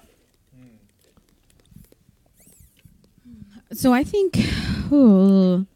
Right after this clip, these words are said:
for me, um, this is something I'm struggling with right now, um, through this, through this season specifically of covid, because I want to look to those who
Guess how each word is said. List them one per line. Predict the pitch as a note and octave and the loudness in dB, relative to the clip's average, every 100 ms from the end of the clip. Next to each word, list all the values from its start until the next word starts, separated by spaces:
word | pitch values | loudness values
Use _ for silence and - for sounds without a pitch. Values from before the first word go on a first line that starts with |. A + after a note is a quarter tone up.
| _ _ _ | _ _ _
for | G#3+ | -6
me, | G#3 G#3 G3+ - | -2 -2 -4 -4
um, | F#3+ E3+ E3 D#3+ E3+ _ _ _ _ _ _ _ - _ _ _ - | -6 -4 -6 -10 -14 _ _ _ _ _ _ _ -20 _ _ _ -10
this | F#3 G3+ | -8 -8
is | |
something | G3 F#3 F3 | -6 -6 -6
I'm | E3 D#3+ | -10 -12
struggling | - C#3+ C#3+ C#3+ | -14 -16 -16 -18
with | C#3 - | -18 -18
right | C#3 E2+ | -18 -16
now, | C#3 C3 D3 - | -16 -16 -18 -16
um, | E3 D3+ C#3+ C3+ B2+ - _ F3+ | -12 -10 -12 -14 -16 -20 _ -20
through | - F#3+ F3 | -8 -6 -4
this, | D#3+ D3 - | -8 -12 -16
through | - E3 | -16 -16
this | D#3 D#3 | -14 -14
season | - F#3 D#3 D#3+ | -14 -12 -12 -14
specifically | - E3 D#3 D3+ D3+ C#3+ D3 _ - - - | -16 -14 -16 -16 -16 -16 -18 _ -20 -16 -10
of | E3 | -10
covid, | - D#3 C#3 C#3+ D3 | -8 -8 -8 -14 -14
because | E3 D#3 E3+ D#3 | -12 -10 -8 -8
I | D#3 | -12
want | D3+ D#3+ F#3 G3 - | -12 -10 -6 -8 -8
to | - E3 | -8 -8
look | D#3 D#3+ D#3 - | -6 -8 -10 -12
to | - D#3 | -12 -8
those | D#3+ D3+ D3+ D3+ - | -6 -6 -8 -10 -12
who | - D3+ D3+ D3 D3 | -10 -8 -6 -8 -10